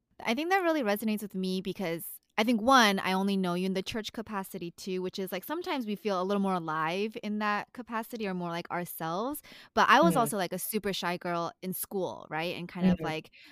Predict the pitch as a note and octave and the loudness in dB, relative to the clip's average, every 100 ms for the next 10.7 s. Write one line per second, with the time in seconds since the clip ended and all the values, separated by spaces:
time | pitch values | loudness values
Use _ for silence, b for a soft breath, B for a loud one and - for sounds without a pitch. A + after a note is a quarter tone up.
0 | B F#3 G3 F3+ F#3 F#3+ F#3+ F3+ F3+ - | B -2 2 2 2 -4 -2 -4 -4 -4
1 | D#3+ E3+ G#3 A3+ F#3 - - F3+ F#3 F3+ | -2 -2 -4 -2 -4 -4 -6 -6 -6 -4
2 | F3+ E3+ F3 - E3+ E3+ - E3 - _ | -4 -4 -6 -8 -6 -6 -6 -10 -10 _
3 | _ _ _ - F#3+ F3 - D#4+ D4+ G#3 | _ _ _ -2 -2 -2 -2 0 0 -2
4 | F3+ - F3+ F3+ - F3 D3 F3 A3 - | -6 -8 -8 -8 -8 -6 -6 -6 -10 -12
5 | C#4+ D#4 D#4 E4 E4+ F4+ - B B - | -14 -8 -6 -2 0 0 -2 B B 2
6 | D4 D#4 G#3 G#3+ C4+ B3+ A#3+ - F#3+ F#3+ | 8 8 8 4 -2 -2 -4 -2 0 0
7 | F#3+ F3 - - F3 F3+ F#3+ F3+ F#3 - | -2 -4 -6 -6 -6 -6 -8 -6 -8 -2
8 | D#4 D#4+ - F#3+ F#3+ F3 E3+ b b - | 0 0 -2 -4 -2 -6 -6 b b -10
9 | F3 E3 D#3+ - _ F#3+ F#3 F3+ F3+ F#3 | -6 -6 -8 -14 _ -6 -4 -6 -6 -8
10 | - - F3+ E3+ E3 E3 | -8 -6 -4 -4 -4 -8